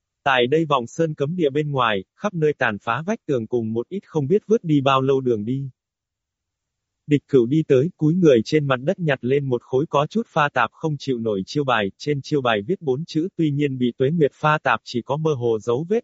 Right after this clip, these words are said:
địch cửu vẫn như cũ nhận ra bốn chữ này, nhìn qua Sơn Tử Lầu. Địch cửu cau mày,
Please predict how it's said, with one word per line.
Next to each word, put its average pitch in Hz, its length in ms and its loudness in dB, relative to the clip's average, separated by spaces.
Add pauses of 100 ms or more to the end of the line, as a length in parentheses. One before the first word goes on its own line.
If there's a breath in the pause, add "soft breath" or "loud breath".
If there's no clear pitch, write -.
địch 143 200 -2
cửu 104 240 2
vẫn 151 220 0
như 160 180 4
cũ 156 180 -4
nhận 135 220 2
ra 139 280 0
bốn 131 220 -2
chữ 170 180 -4
này, 120 320 -2 (100)
nhìn 131 260 -2
qua 160 200 0
Sơn 156 240 -2
Tử 123 180 0
Lầu. 98 360 -2 (1160)
Địch 143 220 2
cửu 123 180 4
cau 165 180 2
mày, 123 280 2